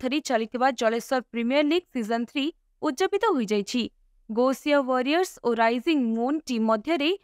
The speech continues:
ଉଦ୍ଯାପନୀ ମ୍ୟାଚ୍ ଖେଳାଯାଇଥିଲା। ଗୌସିଆ ୱାରିୟର୍ସ ପ୍ରଥମେ ବ୍ୟାଟିଂ କରି ଛଅ ୱିକେଟ୍ ବିନିମୟରେ ଶହେ ଏକାବନ ରନ୍ ସଂଗ୍ରହ କରିଥିଲା। ଜବାବରେ ରାଇଜିଂ ମୁନ୍ ବ୍ୟାଟିଂ କରି ଶହେ ଚଉବନ ରନ୍ କରି ବିଜୟୀ ଘୋଷିତ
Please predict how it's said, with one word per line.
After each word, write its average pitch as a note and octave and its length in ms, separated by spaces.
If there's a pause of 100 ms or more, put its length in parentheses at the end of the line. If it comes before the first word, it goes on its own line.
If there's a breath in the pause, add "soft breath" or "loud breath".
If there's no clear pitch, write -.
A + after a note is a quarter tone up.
(260)
ଉଦ୍ଯାପନୀ G#4 480 (100)
ମ୍ୟାଚ୍ A#3 320
ଖେଳାଯାଇଥିଲା। A3+ 640 (480)
ଗୌସିଆ D4+ 500 (140)
ୱାରିୟର୍ସ D#4+ 440
ପ୍ରଥମେ C#4+ 400
ବ୍ୟାଟିଂ B3+ 320
କରି F4 260 (380)
ଛଅ E4 160 (100)
ୱିକେଟ୍ G#4 360
ବିନିମୟରେ C4+ 540 (200)
ଶହେ B3+ 220 (160)
ଏକାବନ F4 340 (120)
ରନ୍ B3 180 (120)
ସଂଗ୍ରହ D#4+ 420
କରିଥିଲା। A3 360 (460)
ଜବାବରେ D4+ 560 (160)
ରାଇଜିଂ C4+ 440
ମୁନ୍ E4 240
ବ୍ୟାଟିଂ C4 320
କରି C#4+ 220 (120)
ଶହେ B3 220 (140)
ଚଉବନ D4 320 (140)
ରନ୍ B3 280
କରି D4 180 (240)
ବିଜୟୀ E4+ 320
ଘୋଷିତ E4+ 340